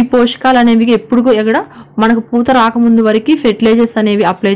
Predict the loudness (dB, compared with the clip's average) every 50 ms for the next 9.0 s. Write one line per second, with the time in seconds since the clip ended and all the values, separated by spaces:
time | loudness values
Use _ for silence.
0 | -2 -2 -2 0 -2 -2 -2 -2 -2 -4 -6 -10 -6 -6 -6 -6 -6 -12 -20 -20
1 | -20 -10 -2 0 2 2 2 0 -2 -4 -2 0 0 0 0 0 0 0 0 0
2 | -2 -2 -2 -4 -6 -4 -4 -2 -2 0 0 -2 -2 -2 -2 -2 -4 -4 -4 -4
3 | -4 -4 -4 -4 -6 -6 -6 -4 -2 0 -2 -2 -4 -10 -8 -4 -2 0 0 0
4 | 0 -2 0 0 -2 -4 -2 -4 -4 -4 -4 -6 -6 -4 -4 -4 -4 -4 -6 -6
5 | -6 -8 -4 -4 -4 -4 -4 -4 -4 -4 -4 -4 -4 -6 -6 -4 -4 -4 -4 -2
6 | -2 -2 -2 -2 -4 -6 -8 -18 -20 -20 -20 -20 -14 -4 -2 0 2 2 2 0
7 | 0 0 2 2 2 0 -2 -2 -4 -4 -2 -2 0 0 0 0 0 0 0 -2
8 | -2 0 0 0 0 0 0 0 -2 -2 -2 -2 -2 0 0 0 0 0 0 -2